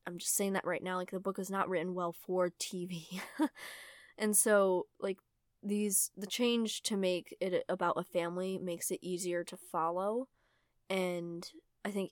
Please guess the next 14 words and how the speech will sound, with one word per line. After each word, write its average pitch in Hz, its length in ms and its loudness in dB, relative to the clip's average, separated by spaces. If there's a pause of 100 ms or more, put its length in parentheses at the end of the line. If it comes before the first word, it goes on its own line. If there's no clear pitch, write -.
easier 240 420 2
to - 140 -4
relate 175 420 0
to, 180 260 0
and 175 100 -2
the 180 60 -2
relationships 202 680 0
between 185 360 -4
the 170 60 -4
characters 170 880 -2
are, 170 140 -2 (220)
are 175 120 0
better, 190 600 4
and 151 240 -6